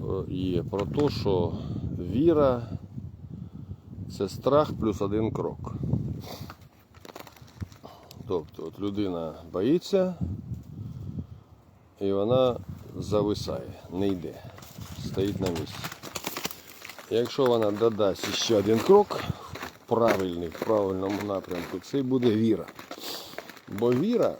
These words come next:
в своїй композиції, е, вміщує оцей самий страх. Віра рухається страхом.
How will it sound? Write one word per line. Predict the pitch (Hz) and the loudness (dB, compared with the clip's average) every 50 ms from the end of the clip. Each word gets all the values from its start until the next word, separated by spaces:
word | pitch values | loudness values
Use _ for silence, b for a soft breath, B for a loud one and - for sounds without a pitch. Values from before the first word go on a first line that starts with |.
| - - | -8 -12
в | |
своїй | - - - 117 117 123 120 113 107 92 - - - - - | -10 -4 -2 0 0 0 0 0 -2 -2 -4 -8 -10 -2 0
композиції, | 110 113 120 107 - 127 117 110 117 110 92 - - 87 82 78 - B B B B - - - - - _ - - - - - - - - - - - - - _ - - - - - - - - - - - - - - - - - _ - - | 2 2 2 4 4 2 4 4 2 0 -2 -4 -8 -10 -10 -10 -12 B B B B -14 -14 -14 -18 -20 _ -20 -20 -20 -20 -14 -12 -12 -12 -14 -16 -20 -20 -20 _ -16 -12 -12 -12 -12 -12 -16 -20 -20 -20 -20 -20 -20 -20 -20 -20 -20 _ -10 -6
е, | 113 110 110 110 110 110 110 104 104 104 98 95 95 98 95 92 B B B B B 98 | -4 -2 0 0 0 -2 -2 -4 -4 -6 -6 -8 -10 -10 -10 -10 B B B B B -8
вміщує | 92 92 98 107 120 139 175 185 165 - - - 127 117 113 107 | -6 -4 0 2 6 6 6 6 6 2 0 0 2 2 4 4
оцей | 107 107 - - 135 131 | 4 2 2 2 0 0
самий | - - - 113 110 110 107 | 2 2 2 2 4 2 2
страх. | - - - 87 73 - - B B B B B B B B - - - - - - - - - 95 - - - | 0 -2 -6 -8 -8 -8 -12 B B B B B B B B -20 -18 -18 -14 -12 -10 -10 -8 -8 -8 -8 0 2
Віра | 143 123 98 95 110 123 143 151 147 139 131 | 2 2 2 2 4 6 6 8 8 8 8
рухається | 135 156 143 - - 101 95 - - - 95 | 6 6 4 4 2 0 -2 -2 -4 -8 -10
страхом. | - - - 110 98 90 - - - | -10 -6 -4 -4 -2 -2 -4 -8 -10